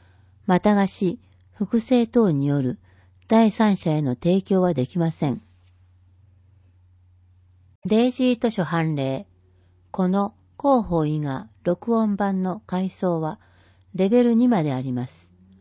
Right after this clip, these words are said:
大きい見出しをレベル一、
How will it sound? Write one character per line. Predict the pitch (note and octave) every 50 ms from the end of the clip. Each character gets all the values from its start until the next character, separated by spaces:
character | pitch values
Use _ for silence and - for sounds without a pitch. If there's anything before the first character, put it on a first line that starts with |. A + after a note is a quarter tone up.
| _ - _ _ _ _ _ - _ _
大 | A3+ A3 A#3 A#3+ A#3
き | - B3 A#3 G#3
い |
見 | F3+ E3 E3
出 | E3+ E3
し | D#3+ - - - D#3
を | D3+ D3+ - _ _
レ | - D3+ D3+
ベ | F3 F#3 F#3+
ル | F#3 F3+ F3
一、 | E3 D#3+ - - E3+ E3 B3